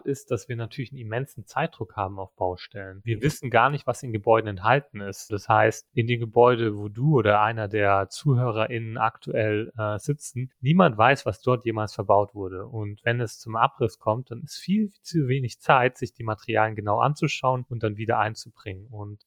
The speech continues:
deshalb muss, müssen diese Materialien eine Entität bekommen. Also man muss wissen, was in dem Gebäude enthalten ist. Das heißt, man muss sie digitalisieren. Und das wird bisher nicht getan.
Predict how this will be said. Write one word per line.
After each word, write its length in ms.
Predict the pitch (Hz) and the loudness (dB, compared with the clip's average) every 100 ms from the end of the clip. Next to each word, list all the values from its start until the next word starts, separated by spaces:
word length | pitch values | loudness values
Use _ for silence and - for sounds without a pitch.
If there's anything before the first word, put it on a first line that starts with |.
| - | -8
deshalb 520 | 110 - 123 131 - - | -6 -2 0 0 -2 -10
muss, 600 | 120 123 156 156 - - | -4 0 0 0 -12 -6
müssen 460 | 131 135 - 120 | -4 -4 -6 -10
diese 340 | 117 107 117 107 139 - | -10 -10 -10 -10 -14 -8
Materialien 920 | 135 117 - 113 110 107 107 104 110 - | -4 -4 -2 2 2 0 -4 -8 -10 -6
eine 220 | 110 120 | -6 -6
Entität 600 | 117 - 107 - 151 151 | -12 -16 -20 0 2 2
bekommen. 540 | 104 - 104 123 175 | -8 0 0 2 -4
Also 200 | 123 107 | -8 -8
man 120 | 107 | -8
muss 260 | 107 139 - | -4 -4 -4
wissen, 340 | 139 - 117 | -6 -6 -6
was 280 | 107 104 - | 0 0 -2
in 140 | 123 110 | -10 -10
dem 120 | 107 | -10
Gebäude 300 | 104 107 101 | -2 -2 -2
enthalten 440 | 98 117 139 - | -2 -2 -2 -6
ist. 320 | 110 135 - | -8 -8 -10
Das 120 | 117 113 | -8 -4
heißt, 240 | 110 - | -4 -4
man 100 | 107 | -6
muss 160 | 117 - | -4 -6
sie 140 | 120 | -10
digitalisieren. 880 | 113 113 - 110 101 101 107 92 92 _ - - _ | -8 -8 -6 -6 -6 -6 -4 -4 -8 _ -20 -20 _
Und 280 | 120 107 107 | -2 0 2
das 180 | 120 - - | 2 0 -2
wird 200 | 131 131 | -2 -2
bisher 300 | 120 - 113 | -6 -4 -4
nicht 180 | 104 - | -6 -14
getan. 440 | - 107 127 196 | -4 0 2 0